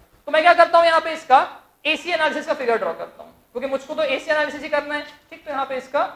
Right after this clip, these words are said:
एसी analysis का फिगर ड्रॉ करता हूँ। एसी analysis देखिएगा, मैं क्या करूँगा यहाँ पे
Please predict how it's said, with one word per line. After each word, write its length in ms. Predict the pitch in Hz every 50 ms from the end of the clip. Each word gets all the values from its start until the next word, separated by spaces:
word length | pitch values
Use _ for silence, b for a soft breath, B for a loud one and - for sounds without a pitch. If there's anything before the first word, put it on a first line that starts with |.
| - - _ _ _ _ _ _
एसी 260 | 240 262 254 - 311
analysis 360 | 311 285 277 269 233 262 247
का 120 | - 330 294
फिगर 300 | 302 285 254 226 220 196
ड्रॉ 160 | 165 165 165
करता 260 | - - - - 247
हूँ। 120 | - - -
एसी 260 | 233 262 262 - 302
analysis 260 | 311 285 269 - 262
देखिएगा, 440 | 220 226 220 - 262 226 185 208 - - - _ _
मैं 60 | 226
क्या 120 | 220 240 240
करूँगा 280 | 240 247 247 247 247
यहाँ 180 | 247 240 240 240 247
पे 100 | 277